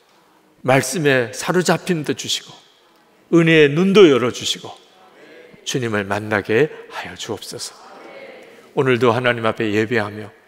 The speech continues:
우리의 예물을 주께 드립니다. 십일조와 감사헌금, 또 구제헌금, 선교헌금, 또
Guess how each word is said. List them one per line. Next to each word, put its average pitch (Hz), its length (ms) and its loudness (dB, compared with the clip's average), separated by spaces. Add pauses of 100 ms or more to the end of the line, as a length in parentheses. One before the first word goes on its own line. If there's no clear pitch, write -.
(340)
우리의 139 400 2
예물을 123 320 -2
주께 113 480 -8
드립니다. 110 540 -16 (720)
십일조와 135 680 2
감사헌금, 110 760 -6 (680)
또 110 360 -2
구제헌금, 110 760 -4 (100)
선교헌금, 127 840 -12 (840)
또 107 440 -6